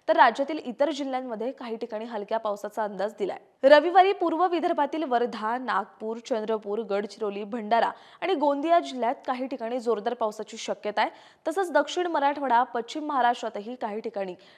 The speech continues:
ढगाळ हवामानासह हलक्या पावसाची शक्यता आहे. सोमवारी विदर्भातील सर्वच जिल्ह्यांमध्ये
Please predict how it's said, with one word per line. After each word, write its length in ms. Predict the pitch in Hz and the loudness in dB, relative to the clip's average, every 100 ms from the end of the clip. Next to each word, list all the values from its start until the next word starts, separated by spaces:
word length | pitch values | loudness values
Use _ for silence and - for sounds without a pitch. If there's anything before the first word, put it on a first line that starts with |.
| _ | _
ढगाळ 320 | 226 254 294 330 | 0 2 2 0
हवामानासह 680 | 294 240 247 247 254 233 269 | -2 -4 -2 -2 -4 -6 -6
हलक्या 280 | 262 214 240 | -4 -2 -2
पावसाची 440 | 240 196 196 240 | 0 -2 -4 -12
शक्यता 380 | 247 226 - 185 | -8 -6 -4 -4
आहे. 100 | - - _ _ - | -4 -10 _ _ -2
सोमवारी 420 | 269 233 233 254 | 0 2 2 0
विदर्भातील 560 | 233 226 233 226 233 262 | -2 -2 0 0 -2 -6
सर्वच 420 | 233 214 254 247 | -4 0 0 0
जिल्ह्यांमध्ये 560 | 285 269 277 262 226 | -2 -2 -2 -4 -6